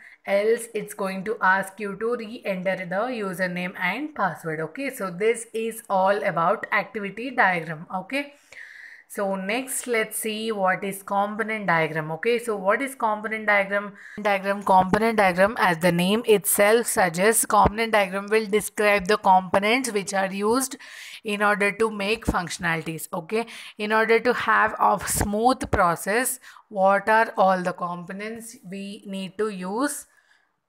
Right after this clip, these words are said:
will be explained by component diagram. Okay,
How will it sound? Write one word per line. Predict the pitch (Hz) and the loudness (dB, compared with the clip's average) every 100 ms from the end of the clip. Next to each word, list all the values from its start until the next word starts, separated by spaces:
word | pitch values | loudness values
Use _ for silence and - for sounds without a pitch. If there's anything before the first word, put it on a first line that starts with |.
| _ - | _ -10
will | 202 202 | -8 -6
be | 226 226 | -6 -2
explained | 214 - 214 196 185 175 | -2 -2 -2 -2 -2 2
by | 180 208 294 285 _ | 2 2 0 -4 _
component | 208 190 170 175 180 196 | -4 -4 -4 -8 -8 -2
diagram. | 196 180 156 151 202 | 0 0 -4 -10 -10
Okay, | 180 - 226 254 | -10 -4 -4 -4